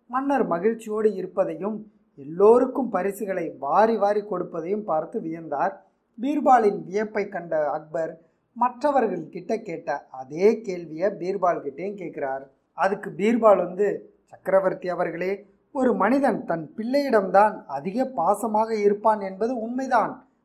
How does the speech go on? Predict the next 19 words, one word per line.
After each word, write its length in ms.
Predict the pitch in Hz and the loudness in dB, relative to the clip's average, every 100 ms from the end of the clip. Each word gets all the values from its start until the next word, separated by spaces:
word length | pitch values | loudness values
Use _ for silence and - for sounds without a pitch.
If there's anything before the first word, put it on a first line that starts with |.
| _ | _
ஆனால் 520 | 139 175 202 165 - | -6 2 2 2 -4
அதையும் 500 | 120 127 156 185 240 | -12 -10 -6 -2 0
விட 440 | 233 196 170 143 - _ _ | 4 4 4 0 -10 _ _
தன் 360 | 165 151 139 123 | -10 -10 -12 -8
உயிர் 320 | 147 202 269 | -2 2 4
மீதுதான் 680 | 254 233 202 196 185 143 - | 2 0 0 4 4 4 -6
அதிக 360 | - 156 202 233 | -10 -6 -2 0
பாசம் 440 | - 175 180 196 | 0 0 0 -4
வைத்திருப்பான்" 600 | 170 165 165 156 156 156 - _ _ _ | -4 -6 -8 -4 -2 -2 -8 _ _ _
அப்படின்னு 340 | 160 156 190 190 | -2 -2 -2 -6
சொல்றாரு. 380 | 165 160 156 160 - _ _ _ | -6 -2 -2 -4 -12 _ _ _
அக்பரால 800 | 139 156 165 180 226 196 196 190 | -6 -6 -2 4 8 10 10 6
பீர்பாலோட 640 | 180 190 190 180 175 170 | 2 0 2 2 0 -4
இந்த 140 | 160 156 | -4 -2
பதிலை 340 | 156 165 185 160 143 | -2 0 0 -2 -8
ஜீரணிக்கவே 680 | 170 196 208 156 165 156 190 165 | -2 0 2 -2 -8 -4 -4 -4
முடியல. 280 | 156 156 156 - _ _ _ _ | -8 -4 -4 -6 _ _ _ _
"பீர்பால் 380 | 165 208 208 196 | 6 8 10 8
அவர்களே, 720 | 180 190 190 190 202 214 - | 6 4 2 2 0 -2 -10